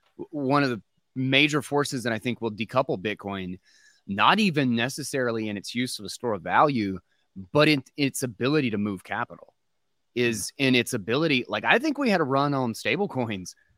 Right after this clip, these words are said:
Speaker 1: I think we had a run on bank deposits that moved partially into Bitcoin because people didn't know where else to put it. You know, like, Signature Bank got shut, got social, like, nationalized, like, they got taken over by the government.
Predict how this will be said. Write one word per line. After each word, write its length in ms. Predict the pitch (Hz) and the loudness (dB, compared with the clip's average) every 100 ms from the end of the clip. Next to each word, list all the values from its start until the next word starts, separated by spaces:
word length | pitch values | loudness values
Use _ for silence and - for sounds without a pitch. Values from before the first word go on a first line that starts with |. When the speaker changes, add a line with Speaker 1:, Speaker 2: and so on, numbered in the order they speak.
| _ - | _ -2
Speaker 1:
I 120 | 151 | 0
think 160 | 247 | 2
we 100 | 226 | 6
had 80 | 185 | 6
a 40 | 151 | 6
run 140 | 147 | 4
on 120 | 127 | 2
bank 240 | 110 151 202 | 0 0 0
deposits 600 | 139 117 107 110 - - - | 0 0 0 -6 -10 -20 -16
that 360 | 113 127 151 139 | -8 2 2 4
moved 760 | 123 131 143 180 190 139 - | 0 2 4 4 2 -2 -10
partially 680 | - 151 202 - 131 117 95 | 0 0 0 -2 -2 -2 0
into 320 | 139 139 - | 0 -2 -6
Bitcoin 680 | 95 127 - 120 104 98 95 _ _ _ | -4 -6 -4 -6 -4 -6 -8 _ _ _
because 160 | 123 | -8
people 240 | - 185 208 | -2 0 0
didn't 360 | 175 139 143 | 0 0 0
know 160 | 139 151 | 0 0
where 160 | 151 127 | 0 0
else 200 | - - | -4 -14
to 80 | |
put 280 | - - 185 | -18 -8 -6
it. 180 | 120 - _ _ _ _ _ | -6 -10 _ _ _ _ _
You 120 | 135 | 0
know, 160 | 156 160 | 2 2
like, 220 | 147 135 _ - | 2 0 _ -14
Signature 460 | - 226 254 175 | -4 2 2 0
Bank 280 | 143 143 131 | -2 -2 -2
got 200 | 139 123 _ _ _ | -2 -4 _ _ _
shut, 400 | - 160 - 143 | -4 -2 -2 -4
got 300 | 143 135 - | -4 -4 -6
social, 360 | - 302 - | -4 -4 -6
like, 160 | 139 156 | -2 0
nationalized, 840 | 165 254 - 143 110 98 90 95 _ _ _ _ | 2 0 -2 -2 -2 -2 -8 -14 _ _ _ _
like, 120 | 147 | -4
they 140 | 143 151 | 2 2
got 160 | 151 | 2
taken 240 | 170 170 175 | 0 0 0
over 160 | 165 147 | 0 0
by 160 | 147 | 0
the 80 | 123 | 0
government. 480 | 123 196 226 131 | 0 0 2 -2